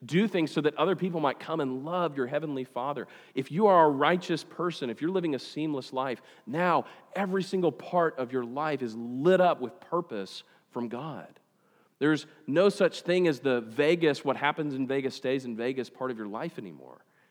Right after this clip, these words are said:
Everything is now co-opted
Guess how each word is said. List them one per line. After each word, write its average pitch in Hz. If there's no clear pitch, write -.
Everything 139
is 131
now 139
co-opted 110